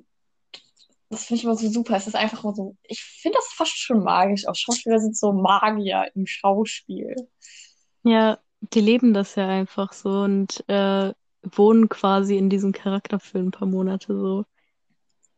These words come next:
Speaker 1: Generell, bei Harry Potter ist es ja so krass, wie lange das ja einfach ging. Und die sind ja, gerade die jüngeren Schauspieler, sind ja wirklich damit aufgewachsen. Das ist ja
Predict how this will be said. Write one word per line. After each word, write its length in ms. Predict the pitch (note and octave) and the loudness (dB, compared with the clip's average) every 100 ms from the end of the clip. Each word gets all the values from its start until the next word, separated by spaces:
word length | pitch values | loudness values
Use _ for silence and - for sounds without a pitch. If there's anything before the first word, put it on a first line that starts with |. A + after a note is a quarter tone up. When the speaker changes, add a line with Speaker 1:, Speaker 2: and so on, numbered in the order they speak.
| _ - - - - | _ -20 -20 -20 -6
Speaker 1:
Generell, 440 | A3+ G#3+ G#3+ A3+ A3 | 0 0 4 4 4
bei 60 | |
Harry 280 | G3+ A3+ A3 | 2 2 2
Potter 260 | A3 B3 G#3+ | 2 -2 -2
ist 120 | G#3 | -8
es 100 | G3+ | -2
ja 120 | G#3 | 0
so 220 | G#3 A#3 | 2 0
krass, 420 | A#3 A#3 A3+ A3+ - | 0 0 0 0 -2
wie 60 | |
lange 260 | G3+ G3+ G3+ | 0 2 2
das 140 | G3+ G#3 | 0 -2
ja 80 | |
einfach 340 | - G3+ G3+ - | -2 -2 -4 -12
ging. 400 | - G#3+ G#3+ A3 - - - - | -2 2 4 2 -2 -14 -8 0
Und 100 | G#3 | 2
die 60 | |
sind 240 | G#3 A3+ A3 | 4 4 4
ja, 180 | A3 | 0
gerade 360 | A3 - G#3+ A3+ | -2 -2 0 0
die 140 | G3+ | 0
jüngeren 320 | G#3 G#3+ G#3+ G3+ | 2 2 2 -2
Schauspieler, 380 | - G3 G#3 | -4 -6 -6
sind 160 | G3+ G#3 | -2 0
ja 160 | G#3+ G3 | 2 4
wirklich 320 | A3+ A3+ - | 4 2 -2
damit 260 | F#3 F3 - | -2 -2 0
aufgewachsen. 960 | F3+ F#3+ - F#3 F3+ E3+ - - F#3 F#3 | 2 2 -2 -6 -4 -4 -8 -16 -12 -8
Das 160 | F#3+ | -8
ist 120 | G3+ G#3+ | -6 0
ja 260 | F#3+ F#3+ | 2 2